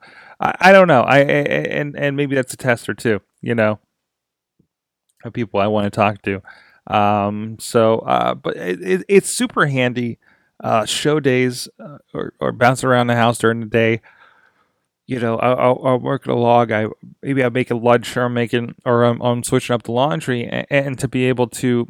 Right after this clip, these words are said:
you know, reply to certain things that come in. Like, I don't know how many times I've been down here switching up laundry, you know, taking a, a, a quick be-, break from work, which, you know, that's one of the nice things from working at home, uh, is you can get caught up on some of that stuff, uh, you know, throughout your day.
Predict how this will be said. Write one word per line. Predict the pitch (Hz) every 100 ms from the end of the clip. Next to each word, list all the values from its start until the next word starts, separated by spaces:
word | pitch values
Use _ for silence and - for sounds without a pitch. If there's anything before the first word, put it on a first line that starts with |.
| -
you | 131
know, | 117 104
reply | 110 101 127 117 117
to | 113
certain | - - 113
things | 117 117
that | 113
come | - 113 110
in. | 110 120
Like, | 117 104
I | 123
don't | 156
know | 135
how | 120
many | 131 123
times | 123 113
I've | 110
been | 113
down | 110
here | 113
switching | 110 117 - 107
up | -
laundry, | 110 117 120 110 104 - _ _ -
you | 113
know, |
taking | 104 117 113
a, | 107 107 113 110 -
a, |
a | 120
quick | - 117 -
be-, | 113 - -
break | 113
from | - 107
work, | 117 165 -
which, | 135 - - _ - - -
you |
know, | 196 156
that's | 196 190
one | 196
of |
the | 156
nice | 156 147
things | 143 139
from | 127
working | 117 113
at | 113
home, | 107 107 127 _ _ -
uh, | 123 117 117 117 120
is | - 139 123
you |
can | 123 131
get | 127
caught | - 165
up | 226 147
on |
some | -
of | 117
that | 104 117
stuff, | - - - _ _ _ _ _ -
uh, | 170 - - - 131 - - 113 151
you | 175 151
know, | 131 127
throughout | 131 131 117
your | 113
day. | 123 185 73